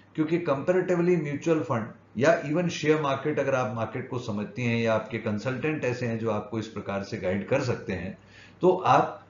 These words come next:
एक fairly reasonable return निकाल के average अपना अच्छा maintain करेंगे, तो that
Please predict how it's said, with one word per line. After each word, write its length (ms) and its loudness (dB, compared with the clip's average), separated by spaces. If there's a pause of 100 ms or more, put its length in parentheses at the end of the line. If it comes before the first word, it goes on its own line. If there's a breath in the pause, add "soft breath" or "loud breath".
(140)
एक 200 4
fairly 420 10
reasonable 480 0
return 340 -2
निकाल 400 -4
के 140 -8 (560 soft breath)
average 500 2 (300)
अपना 260 0
अच्छा 460 -4
maintain 440 -4
करेंगे, 400 -6 (260 loud breath)
तो 80 -4
that 360 0